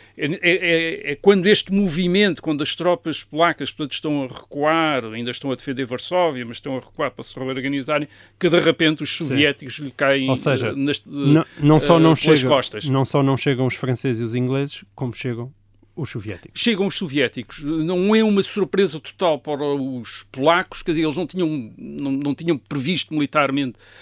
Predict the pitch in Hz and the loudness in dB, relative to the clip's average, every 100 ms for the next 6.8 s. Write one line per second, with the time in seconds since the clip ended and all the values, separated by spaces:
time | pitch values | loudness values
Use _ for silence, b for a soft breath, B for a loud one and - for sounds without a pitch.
0 | B - 160 127 - 120 - 127 117 123 | B -6 -4 -4 -6 -8 -8 -8 -4 -4
1 | 120 - - 165 165 - 170 175 143 143 | -4 -6 -4 0 0 2 2 2 0 -2
2 | 143 139 139 120 113 117 117 - - 120 | 0 0 -2 -4 -10 -12 -12 -16 -12 -10
3 | 117 127 120 - 127 - 131 117 - - | -4 -4 -4 -8 -10 -10 -10 -10 -12 -18
4 | B B B - 127 120 113 127 117 113 | B B B -8 -6 -6 -8 -6 -6 -4
5 | 110 107 - 110 107 110 - 147 B B | -6 -8 -10 -14 -10 -10 -10 -18 B B
6 | B B - 208 180 - 220 | B B 2 2 2 -6 -12